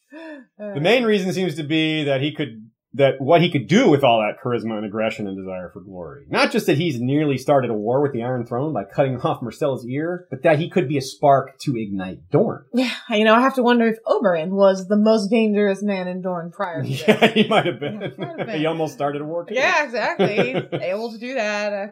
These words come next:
Speaker 1: charismatic and all that. Dorne was angry and barely contained not long ago after the death of the Re-, Red Viper. Darkstar could pretty easily probably win supporters by being the voice of revenge.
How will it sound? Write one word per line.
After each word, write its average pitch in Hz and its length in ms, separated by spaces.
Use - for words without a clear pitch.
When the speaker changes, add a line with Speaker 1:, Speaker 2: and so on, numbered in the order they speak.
Speaker 1:
charismatic 220 560
and 226 80
all 220 160
that. 240 280
Dorne 392 480
was 294 300
angry 226 480
and 190 160
barely 294 340
contained 254 600
not 214 360
long 294 260
ago 247 300
after 240 300
the 202 220
death 202 280
of 196 80
the 196 80
Re-, 190 260
Red 185 240
Viper. 220 520
Darkstar 392 600
could 370 100
pretty 480 280
easily 339 380
probably 254 340
win 247 240
supporters 330 580
by 226 240
being 208 300
the 220 60
voice 214 300
of 185 140
revenge. 180 580